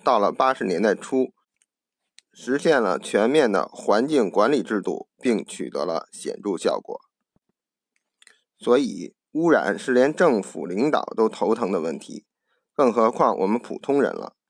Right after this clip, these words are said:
上面说的还是空气污染，实际上人这团气被污染的速度更快、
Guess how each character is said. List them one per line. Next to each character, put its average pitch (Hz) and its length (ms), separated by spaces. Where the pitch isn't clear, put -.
上 151 180
面 110 160
说 151 200
的 123 120
还 - 220
是 113 140
空 - 280
气 - 140
污 87 220
染， - 200
实 120 220
际 151 160
上 107 320
人 120 320
这 147 140
团 110 200
气 - 300
被 127 220
污 156 240
染 110 180
的 87 140
速 135 260
度 101 280
更 151 200
快、 - 300